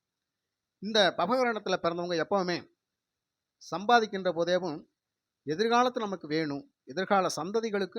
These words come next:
நம்ம வருங்கால சந்ததிகளுக்கு வேணும் அப்படின்னு சொல்லி சேர்த்து வைக்கக்கூடிய ஒரு அமைப்புல இந்த பவகரணத்துல பிறந்தவங்க இருப்பாங்க.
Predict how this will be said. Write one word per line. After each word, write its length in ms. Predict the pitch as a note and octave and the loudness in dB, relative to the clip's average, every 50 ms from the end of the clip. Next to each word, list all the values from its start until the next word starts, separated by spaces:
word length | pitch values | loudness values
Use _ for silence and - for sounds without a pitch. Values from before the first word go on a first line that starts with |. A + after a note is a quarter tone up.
| A3 | -10
நம்ம 120 | F3 E3 D#3 D3 | -8 -8 -6 -6
வருங்கால 260 | D#3 F3+ F3+ F3 E3+ - D3 | -4 -4 -4 -4 -4 -4 -6
சந்ததிகளுக்கு 520 | D#3 F3 G#3 G#3 G#3 F#3+ F3+ F3 E3 D3+ C#3 | -10 -10 -8 -8 -6 -4 -6 -6 -6 -4 -2
வேணும் 220 | D#3+ F3+ F#3+ F#3+ F3 | 0 0 0 0 -2
அப்படின்னு 280 | D3+ - D3 C#3 - - | -4 -4 -8 -10 -10 -10
சொல்லி 160 | C#3+ D#3+ D#3 - - | -10 -8 -10 -4 2
சேர்த்து 280 | G#3 A#3 C4 A#3+ - G#3+ | 2 2 2 2 -2 -4
வைக்கக்கூடிய 360 | G3+ F#3 - E3 D#3 D#3+ D#3+ D3+ | -4 -4 -4 -6 -4 -4 -4 -4
ஒரு 80 | D3 C#3 | -2 -4
அமைப்புல 280 | C#3 D3+ D3 - D#3 G3+ C4+ - _ _ _ _ _ _ _ _ _ _ _ | -6 -6 -6 -6 -6 -6 -6 -8 _ _ _ _ _ _ _ _ _ _ _
இந்த 160 | D3+ D3+ D3 C#3+ C3 | -8 -6 -4 -4 -2
பவகரணத்துல 580 | D3 D#3 F#3+ G3 F#3 E3+ D#3 D3+ C#3+ - C#3+ C3+ - | -2 0 0 0 0 -2 -2 -4 -6 -6 -8 -6 -4
பிறந்தவங்க 360 | C#3 C#3 C#3 C3+ C3+ C#3+ F3 C#3+ C3 | -6 -6 -4 -6 -6 -6 -6 -6 -8
இருப்பாங்க. 360 | C3+ - - B2 A2 G#2 | -8 -8 -8 -10 -10 -12